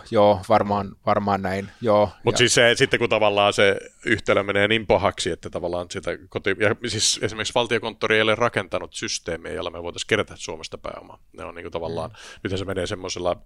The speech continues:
Speaker 2: tavallaan huutokaupalla, jos on niinku ulkomaisia investointipankkeja, jotka eteenpäin myyvät sen, tota, velan, tuota, erinäisille rahastoille ja keskuspankeille ja muille sijoittajille,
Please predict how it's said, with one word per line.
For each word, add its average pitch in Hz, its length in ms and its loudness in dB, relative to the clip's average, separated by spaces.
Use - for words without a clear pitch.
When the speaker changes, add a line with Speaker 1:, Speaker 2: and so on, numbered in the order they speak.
Speaker 2:
tavallaan 87 640 -4
huutokaupalla, 95 640 -2
jos 90 220 -6
on 87 120 -12
niinku 87 200 -12
ulkomaisia 85 400 -10
investointipankkeja, 85 840 -12
jotka - 340 -10
eteenpäin 95 480 0
myyvät 90 320 -8
sen, 80 180 -10
tota, - 280 -12
velan, 120 340 4
tuota, 101 380 2
erinäisille 90 500 0
rahastoille 98 520 0
ja 85 40 -4
keskuspankeille 85 800 -8
ja 85 100 -4
muille 90 240 -6
sijoittajille, 92 640 -6